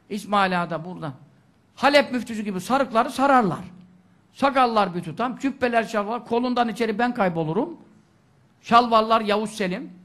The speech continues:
Benim gibi iki kişi girer. Bir oturttu milleti, herkes dedi halaka dedi. Efendi Hazretleri de, "Yap," dedi, "bu işi sen." Sabah işraktan sonra.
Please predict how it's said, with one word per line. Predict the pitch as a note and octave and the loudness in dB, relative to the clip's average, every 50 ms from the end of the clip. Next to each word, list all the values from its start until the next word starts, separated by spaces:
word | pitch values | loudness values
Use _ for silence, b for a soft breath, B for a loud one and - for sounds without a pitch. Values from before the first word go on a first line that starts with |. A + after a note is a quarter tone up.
| - _ _ _ _ _ _ _ | -20 _ _ _ _ _ _ _
Benim | F3+ F#3 G#3 G#3+ | -4 -2 -2 -4
gibi | G3+ G#3 G3+ G3+ | -6 -6 -8 -8
iki | F#3 F#3 G3+ F3 | -10 -12 -12 -12
kişi | F#3+ E3+ F3+ G3 | -12 -12 -12 -12
girer. | D3 D#3+ D3+ E3 A3 D4+ E4 D4 - _ _ _ _ _ _ _ _ _ _ _ _ _ _ _ _ _ _ _ _ _ _ _ _ _ _ _ _ _ - | -12 -8 -6 -6 -6 -6 -8 -12 -20 _ _ _ _ _ _ _ _ _ _ _ _ _ _ _ _ _ _ _ _ _ _ _ _ _ _ _ _ _ 2
Bir | F4+ | 4
oturttu | A4 E4 D#4+ E4 D#4+ A#3+ - - C#4+ | 4 4 2 0 -2 -4 -4 -4 -2
milleti, | C4+ C4+ C4 B3+ B3+ B3 B3+ C#4+ C#4+ | -2 -2 0 0 -2 -2 -2 0 4
herkes | C4 F4 F#4 D#4+ D#4 D#4 D4+ B3 | 4 4 4 4 2 -2 -2 -2
dedi | D4 C#4+ C#4+ | -2 -2 0
halaka | C#4+ C4+ C#4 C#4 B3+ B3 B3+ A3 | 0 0 0 -2 -2 -4 -6 -6
dedi. | G#3+ F#3+ F3 | -6 -8 -8
Efendi | F3 E3+ E3+ F#3 G#3+ A3 A3 | -10 -10 -8 -6 -6 -4 -4
Hazretleri | G#3 G#3 G3 G#3 F#3+ - F#3+ F#3 F3 | -6 -6 -6 -8 -10 -10 -12 -12 -10
de, | E3 | 0
"Yap," | E3+ C4 E4+ E4 - | 2 2 2 2 0
dedi, | C#4+ B3+ G#3 G3 E3 D3 - | -4 -4 -4 -6 -10 -12 -12
"bu | E3 F3 | -12 -12
işi | D#3 - D#3 C3+ | -12 -12 -14 -14
sen." | D3+ C#3+ - C3 _ _ _ _ _ _ _ _ _ _ _ _ _ _ _ _ _ _ _ _ _ _ _ _ _ _ _ _ _ _ _ _ _ _ _ _ _ _ | -14 -16 -16 -18 _ _ _ _ _ _ _ _ _ _ _ _ _ _ _ _ _ _ _ _ _ _ _ _ _ _ _ _ _ _ _ _ _ _ _ _ _ _
Sabah | - G3 G3+ G3 G#3 F#3 F#3+ | -4 -4 0 2 2 0 0
işraktan | F#3 F3 - - - F3 D#3+ - - E3 D#3 | -2 -8 -8 -6 -6 -6 -6 -8 -10 -10 -10
sonra. | D3 C#3+ C#3+ | -12 -14 -18